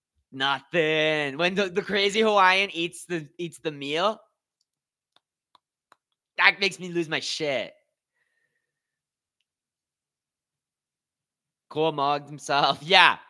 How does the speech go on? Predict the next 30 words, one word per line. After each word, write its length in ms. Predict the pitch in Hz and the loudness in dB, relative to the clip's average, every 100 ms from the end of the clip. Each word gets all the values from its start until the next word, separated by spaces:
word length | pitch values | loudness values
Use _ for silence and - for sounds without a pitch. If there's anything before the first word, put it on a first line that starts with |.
| - | -4
I 140 | 156 | -2
guess 140 | 160 170 | 0 -4
it's 120 | 165 | -6
a 40 | |
W 340 | 160 156 151 147 | -2 0 -2 -8
for 120 | 147 | -10
Cole 240 | 147 135 | -8 -6
in 80 | 131 | -6
one 200 | 131 123 | -6 -6
way. 200 | 110 101 _ _ _ _ _ _ _ _ - - | -8 -10 _ _ _ _ _ _ _ _ -20 -14
There 100 | 127 | -10
needs 200 | 151 156 | -8 -8
to 60 | |
be 60 | 156 | -8
more 180 | 160 143 | -6 -6
leeway 540 | 135 131 135 131 131 - - | -4 -4 -4 -6 -8 -14 -14
and 140 | 120 | -12
only 200 | 110 131 | -10 -12
calling 260 | 127 123 120 | -10 -10 -10
egregious 300 | 117 113 110 | -10 -10 -10
fouls. 460 | 107 110 107 107 - _ _ _ _ _ _ _ _ _ _ _ _ _ _ _ _ | -8 -8 -8 -10 -16 _ _ _ _ _ _ _ _ _ _ _ _ _ _ _ _
Yeah, 420 | 156 165 127 117 - _ _ _ _ | 2 4 6 4 -2 _ _ _ _
I 100 | 160 | 0
don't 220 | 156 131 | 0 -4
disagree 340 | 120 123 101 104 | -8 -10 -8 -8
with 120 | 92 | -8
that. 300 | 98 101 - _ _ _ _ _ _ _ _ _ _ _ _ _ _ _ _ _ _ _ | -10 -10 -14 _ _ _ _ _ _ _ _ _ _ _ _ _ _ _ _ _ _ _
He's 120 | - - | -20 -16
too 120 | 135 | -14
tubby. 560 | 135 139 123 131 127 | -6 -4 -2 -4 -6